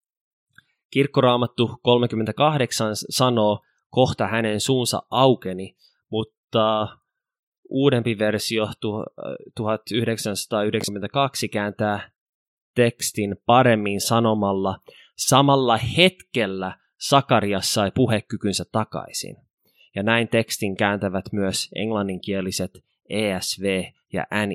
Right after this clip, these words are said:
I V-käännökset. Eli parempi sanoa, ja saman tien hänen suunsa aukeni ja hänen kielensä vapautui ja hän puhui kiittäen Jumalaa. Ja tämä saman tien on tärkeä,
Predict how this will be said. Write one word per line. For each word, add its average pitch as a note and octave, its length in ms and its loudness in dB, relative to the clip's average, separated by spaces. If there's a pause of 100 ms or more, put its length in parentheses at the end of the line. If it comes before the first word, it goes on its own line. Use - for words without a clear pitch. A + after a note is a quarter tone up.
I E2+ 200 -8
V-käännökset. E2+ 880 -4 (240)
Eli F2+ 200 -4 (100)
parempi A2 340 4
sanoa, A2 500 2 (540)
ja F#2 100 -4
saman B2+ 500 2 (120)
tien C#3+ 520 4 (380)
hänen A2+ 400 2
suunsa C3 600 4
aukeni A2 500 4
ja G2 80 0
hänen G#2 300 -2
kielensä G#2+ 500 0
vapautui G2 640 2 (200)
ja G#2+ 80 -6
hän G#2 280 -6
puhui B2+ 380 0
kiittäen F#2 760 -4
Jumalaa. F#2+ 640 0 (1400)
Ja A2 80 -4
tämä C#3 280 4 (400)
saman E3 400 4
tien B2 480 4 (600)
on A#2 220 2
tärkeä, G#2 760 -2